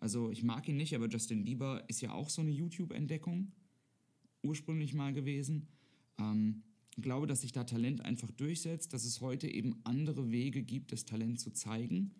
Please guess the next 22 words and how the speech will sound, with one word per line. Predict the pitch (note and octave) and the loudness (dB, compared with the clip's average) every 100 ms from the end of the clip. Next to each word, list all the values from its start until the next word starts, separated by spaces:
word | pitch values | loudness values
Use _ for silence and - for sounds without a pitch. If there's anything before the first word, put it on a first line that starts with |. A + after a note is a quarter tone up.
| - _ _ - - _ _ - | -20 _ _ -20 -20 _ _ -2
Ähm, | G#2 G2+ G2+ G#2 - _ _ _ - | 2 4 4 2 -10 _ _ _ -2
aber | A#2 A#2+ A#2 G2+ D#2 | 0 2 2 0 -4
wir | - - A#2+ B2 | -6 -2 2 4
leben | B2+ C#3 C#3+ | 4 4 4
halt | A2+ A2+ | 4 2
auch | - F#2 G#2+ - | 0 -4 -6 -4
in | - | 0
so | A#2 | 2
einer | B2 | 2
gewissen | A#2 A#2+ A#2+ C3+ G#2+ | 0 0 0 0 0
Hybris, | D3+ B2 B2 - | 0 -2 -2 -2
dass | A2+ - | -4 -4
wir | A2+ | -2
eben | - A2+ A2+ | 0 0 0
alle | B2 C#3 | 0 0
immer | A2+ B2+ A#2 | 2 0 0
glauben, | A#2 A2 B2+ B2 F#2 - | 0 0 2 2 2 0
was | A#2 | -2
Besonderes | - A2 B2 C#3 B2+ B2+ | -2 -2 0 0 0 -2
zu | - | -2
sein | A#2+ A#2 A#2 A#2+ A#2+ | -2 0 2 2 4
und | A2 G#2 | 2 0